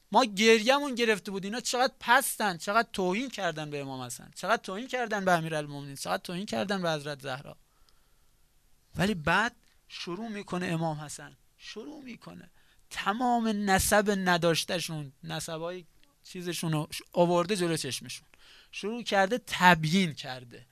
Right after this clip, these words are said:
همه چیزا رو گفته. اونجا بود که گفتیم «آخ، واقعاً اگر امام حسن رو نداشتیم چیکار می‌کردیم؟»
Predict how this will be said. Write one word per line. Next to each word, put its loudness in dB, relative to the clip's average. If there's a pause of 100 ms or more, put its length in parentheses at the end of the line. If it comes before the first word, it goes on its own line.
(280)
همه 6
چیزا 6
رو 6
گفته. -4 (480)
اونجا -6
بود -10
که -14 (140)
گفتیم -14
«آخ، -14 (680)
واقعاً 2
اگر 4
امام -4
حسن -6
رو -8
نداشتیم -6
چیکار -6
می‌کردیم؟» -18